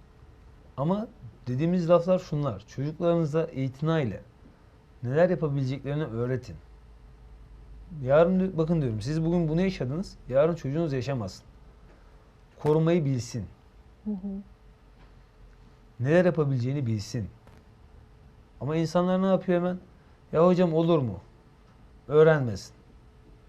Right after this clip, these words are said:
Speaker 1: Ama sonuçta görünmeyen bir alemden bahsediyoruz. Bu çocuk için de büyük tehlike. Sadece çocuk için değil, yetişkinler için de.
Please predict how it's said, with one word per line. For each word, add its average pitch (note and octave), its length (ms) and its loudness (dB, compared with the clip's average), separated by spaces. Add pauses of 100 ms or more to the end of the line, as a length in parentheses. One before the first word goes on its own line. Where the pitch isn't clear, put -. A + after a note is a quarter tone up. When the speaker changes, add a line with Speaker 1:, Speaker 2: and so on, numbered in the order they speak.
(840)
Speaker 1:
Ama B2+ 140 -6
sonuçta D3+ 320 -4
görünmeyen D3+ 580 0
bir C#3 180 0
alemden C3+ 500 0
bahsediyoruz. G2+ 580 -6 (640)
Bu C#3 120 -4
çocuk D3 260 -2
için E3 200 -6
de D#3+ 180 -2
büyük D#3 220 -2
tehlike. A2+ 380 -6 (2000)
Sadece D3+ 280 -2
çocuk F#3+ 180 0
için G#3+ 140 -2
değil, G3 120 0
yetişkinler B2 460 -2
için C3+ 260 -4
de. F2 40 -10